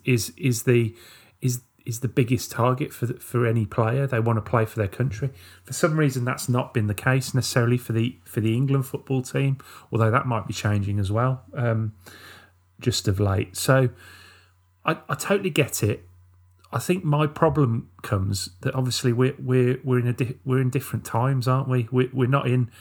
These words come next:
normal times where, you know, players can, can hop around the world playing international football, you know, arrive back at their club training ground on a Thursday morning and, and train,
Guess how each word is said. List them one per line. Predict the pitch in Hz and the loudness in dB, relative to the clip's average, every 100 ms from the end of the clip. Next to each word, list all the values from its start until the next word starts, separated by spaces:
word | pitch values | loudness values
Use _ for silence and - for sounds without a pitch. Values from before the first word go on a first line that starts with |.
| - - | -14 0
normal | 123 123 113 107 | 2 2 2 0
times | - 117 123 117 | 0 2 2 0
where, | 113 113 107 - - - - - - _ _ _ | 0 2 0 -4 -14 -20 -20 -20 -20 _ _ _
you | 113 | -2
know, | 104 | 0
players | 92 - 123 120 - | 0 2 4 4 0
can, | - 110 110 - | 0 0 -2 -8
can | - 101 | -4 0
hop | 135 143 | 0 0
around | 127 110 | 0 2
the | 110 | 2
world | 107 117 110 - | 4 4 2 0
playing | - 117 110 101 - - - | 2 2 2 0 -4 -12 -4
international | 135 113 117 101 - | -2 0 -2 -4 -4
football, | 95 - - 104 98 95 - - - - - - - | -2 -2 -2 0 0 -2 -6 -20 -20 -20 -20 -18 -4
you | 113 | 0
know, | 107 117 | 0 2
arrive | 117 131 113 - | 4 4 4 0
back | 110 - - - _ _ _ _ _ _ _ _ - | -2 -4 -16 -20 _ _ _ _ _ _ _ _ -8
at | 127 | -2
their | 110 | -2
club | - 123 | 2 0
training | - 120 110 104 | 4 2 4 2
ground | 110 110 104 | 2 2 2
on | 104 | 0
a | |
Thursday | 101 120 107 98 101 | 0 2 2 0 0
morning | 107 104 101 98 | 2 2 0 0
and, | 110 117 | 0 -2
and | - 104 | -2 -2
train, | - 117 110 101 | 0 2 2 -2